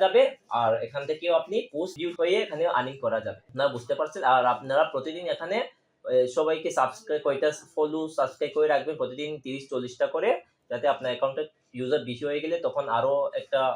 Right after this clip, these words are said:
ভালো হবে। তারপর আপনারা চাইলে এখানে, এখান থেকে গ্রুপ খুলে আপনারা এখানে গ্রুপে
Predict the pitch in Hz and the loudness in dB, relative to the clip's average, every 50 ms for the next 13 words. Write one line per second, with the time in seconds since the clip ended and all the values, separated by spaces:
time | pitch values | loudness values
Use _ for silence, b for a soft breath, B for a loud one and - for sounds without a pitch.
0 | - - 127 143 139 139 139 147 143 160 208 - - - - - - - _ 143 | 0 2 2 2 4 2 0 -2 -2 -2 -2 -2 -2 -6 -12 -20 -20 -4 _ 2
1 | 135 135 139 131 127 131 139 143 - - 135 135 139 156 156 143 151 151 165 180 | 4 4 4 2 2 0 -2 0 2 2 2 2 2 2 0 0 0 0 2 2
2 | 214 - - - _ _ _ _ - _ - 127 117 147 143 147 156 156 156 156 | 2 2 -2 -8 _ _ _ _ -20 _ -16 -4 -4 -2 -2 -2 -2 -4 -4 -6
3 | - 143 151 156 156 _ 170 165 165 160 - 143 143 143 170 196 202 139 131 123 | -6 -6 -6 -6 -6 _ -2 0 2 0 2 0 0 2 2 2 2 2 0 -2
4 | 135 143 156 180 202 196 - - 139 143 - 185 | -2 0 2 2 2 0 -2 -6 -8 -6 -4 -4